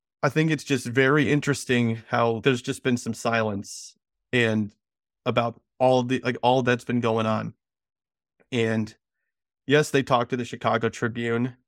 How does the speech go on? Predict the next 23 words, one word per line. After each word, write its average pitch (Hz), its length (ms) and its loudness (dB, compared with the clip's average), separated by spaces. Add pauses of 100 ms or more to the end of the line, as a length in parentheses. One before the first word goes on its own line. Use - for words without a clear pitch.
but 113 240 0 (920)
the 143 80 0
people 143 280 0
that 131 160 2
they 123 100 -2
talked 110 340 -6
to 139 380 -2
are 123 100 4
also, 127 260 2
haven't 127 280 2
been 123 180 2
around 123 240 0
the 120 80 -6
team 113 280 -8
as - 140 -14
long, 117 340 -4 (1120)
which 135 180 0
I 123 80 2
think 127 200 -2
is 120 120 -2
fair 117 220 4
to 120 80 0
say. 127 400 -2